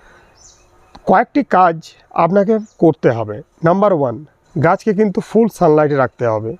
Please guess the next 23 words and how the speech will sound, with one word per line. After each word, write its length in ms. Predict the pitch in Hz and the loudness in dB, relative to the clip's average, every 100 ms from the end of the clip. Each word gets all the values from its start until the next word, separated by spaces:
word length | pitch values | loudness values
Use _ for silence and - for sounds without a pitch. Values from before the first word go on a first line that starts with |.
| _ _ _ _ _ - - _ _ _ - 165 | _ _ _ _ _ -20 -20 _ _ _ -4 0
আমাদের 300 | 202 233 254 262 _ _ 151 | 2 2 -2 -6 _ _ -4
গাছে 180 | 170 214 | -2 0
তখনই 300 | 180 175 220 214 | 0 0 -2 0
পোকা 180 | 185 202 185 | 0 0 0
বেশি 180 | 180 208 | 0 2
লাগবে, 260 | 196 165 202 226 262 _ _ _ | 2 2 0 0 -4 _ _ _
যখন 460 | 131 110 170 - 214 185 | -4 0 0 0 0 0
আপনি 240 | 170 180 202 247 - _ _ _ _ - 131 | 0 0 0 0 -8 _ _ _ _ -2 0
গাছগুলোকে 580 | 190 170 190 202 - 233 - | 0 0 0 0 0 -4 0
ফুল 180 | 185 196 | 0 0
সানলাইটে 380 | - 170 175 175 185 | 0 2 2 2 0
রাখতে 200 | 151 190 151 | 0 -4 -2
পারবেন 280 | 127 117 104 | -2 -2 -8
না। 60 | 107 - - _ _ _ _ - | -12 -16 -20 _ _ _ _ -2
অনেকে 240 | 214 226 254 240 | 0 2 2 2
আছেন 180 | 202 220 202 | 0 0 2
যারা 140 | 202 175 | 2 2
ব্যালকনিতে 520 | 170 185 - 240 220 220 | 0 0 0 -2 0 0
গোলাপ 180 | 165 165 143 | 2 0 0
গাছ 100 | 151 139 | -2 0
রাখেন। 180 | 135 147 156 | 0 0 0
দেখুন, 160 | 214 202 139 | 2 0 2
ব্যালকনিতে 560 | 160 170 226 233 254 | 0 0 0 0 0